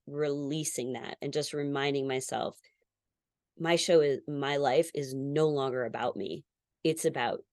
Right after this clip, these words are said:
everybody in my audience getting what they needed to get. There is a reason that everybody who has seen my show has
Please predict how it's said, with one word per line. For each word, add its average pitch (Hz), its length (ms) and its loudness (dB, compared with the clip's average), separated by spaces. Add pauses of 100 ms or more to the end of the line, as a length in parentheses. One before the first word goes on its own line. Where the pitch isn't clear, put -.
(160)
everybody 170 540 4
in 175 80 4
my 170 160 2
audience 120 560 -2 (400)
getting 147 320 2
what 110 160 -4
they 135 460 8
needed 165 360 4
to 151 60 -4
get. 131 260 -2
There 143 140 0
is 135 120 -2
a 139 80 -2
reason 180 400 4
that 175 260 -2
everybody 156 640 2 (220)
who 170 80 4
has 151 160 4
seen 147 200 -2
my 143 120 0
show 139 320 0
has 135 240 -6